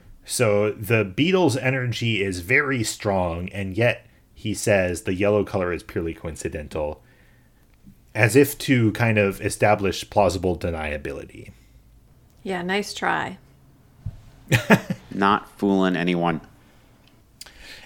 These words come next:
Speaker 1: And then Jeff says, "Hey, it can work." And then you get a cutscene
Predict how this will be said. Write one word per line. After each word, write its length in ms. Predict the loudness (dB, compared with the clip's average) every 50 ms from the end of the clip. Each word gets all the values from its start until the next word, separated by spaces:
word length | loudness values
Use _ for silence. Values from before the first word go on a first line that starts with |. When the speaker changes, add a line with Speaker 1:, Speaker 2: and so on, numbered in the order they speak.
| -4 -2
Speaker 1:
And 180 | -2 2 4
then 340 | 4 4 4 2 0 -4 -6 -10 -18 -20 -20 -14 _ 2
Jeff 240 | 6 6 6 6
says, 400 | 4 2 4 6 6 6 6 4
"Hey, 200 | 4 6 6 6
it 100 | 4 2
can 140 | 0 -4 -4
work." 420 | -2 -2 -2 -2 -4 -8 -16 -18 -8 -4
And 540 | -2 0 0 0 0 -2 -4 -6 -8 -10 -14 -18 -20 -20 -20 -16 -12
then 380 | 4 6 8 8 8 6 2 0
you 180 | 0 0 4 6
get 140 | 6 6
a 40 | 4
cutscene 840 | 6 6 4 4 6 2 2 2 2 2 2 0 0 0 -2 -2